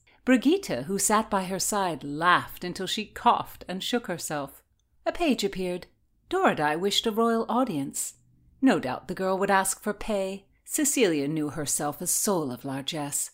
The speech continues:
but her open hand had been shut by the usurious English. Doradai appeared holding up a cape as a curtain, a figure hidden behind. Doradai and the still curtained phantom threw themselves at her feet.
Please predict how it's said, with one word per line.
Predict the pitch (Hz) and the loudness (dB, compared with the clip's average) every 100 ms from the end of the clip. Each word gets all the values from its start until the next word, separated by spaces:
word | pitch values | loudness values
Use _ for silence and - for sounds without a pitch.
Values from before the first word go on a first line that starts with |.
| _ _ - | _ _ -2
but | 262 | 2
her | 277 - | 2 2
open | 262 220 135 | 0 2 -4
hand | 131 233 185 147 160 | -2 -2 -2 -4 -4
had | 196 | -4
been | 214 214 | 0 0
shut | - - 247 - - | 0 -2 -4 -4 -10
by | 175 | -8
the | 185 | -8
usurious | 190 285 170 151 135 180 - - | 0 2 2 -2 -4 -4 -4 -4
English. | 190 143 143 - - - _ _ _ _ 294 | -4 -4 -6 -10 -12 -18 _ _ _ _ -4
Doradai | 370 349 202 160 156 | -2 2 2 2 0
appeared | - 170 156 - | -2 -2 -2 -2
holding | 214 196 196 | -2 0 -2
up | 185 | -4
a | 180 | -8
cape | - 240 170 - | -8 -4 -4 -6
as | 175 185 | -6 -6
a | |
curtain, | - 220 214 - 131 - _ _ - | -4 -6 -6 -6 -8 -10 _ _ -10
a | 240 | -8
figure | - 277 131 | -2 -2 -2
hidden | 123 180 190 180 | -10 -6 -4 -4
behind. | 165 214 214 143 143 - _ _ - | -4 -4 -2 -4 -6 -10 _ _ 2
Doradai | 220 165 135 131 151 | 4 4 0 -4 -4
and | 160 | -2
the | 196 | 0
still | - 240 233 | 2 2 2
curtained | - 226 214 190 - | 0 -4 -2 -6 -6
phantom | - 190 165 160 147 | -4 -2 -2 -6 -6
threw | - 254 294 | -6 -2 0
themselves | 226 160 - 170 156 | 0 -2 -2 -4 -6
at | 165 175 | -8 -8
her | 160 | -10
feet. | - 185 - | -8 -10 -10